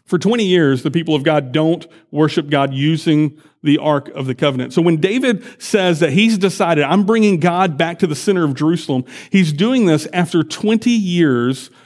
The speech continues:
of ignorance, of silence, of nobody's been doing this. Nobody's been worshiping God with the Ark of the Covenant.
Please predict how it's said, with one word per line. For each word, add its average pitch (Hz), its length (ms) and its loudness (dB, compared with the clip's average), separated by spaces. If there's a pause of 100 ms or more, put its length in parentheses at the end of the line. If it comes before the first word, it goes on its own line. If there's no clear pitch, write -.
(280)
of 135 480 -2 (720)
ignorance, 175 460 -4
of 120 80 -16
silence, 160 500 -2
of 123 220 -10 (180)
nobody's 190 460 0
been 160 160 0
doing 165 260 0
this. - 420 -18
Nobody's 185 380 0
been 202 380 -2
worshiping 185 400 0
God 170 240 0
with 160 100 -2
the 151 60 -2
Ark 151 160 -2
of 143 80 -4
the 135 80 -6
Covenant. 170 340 -4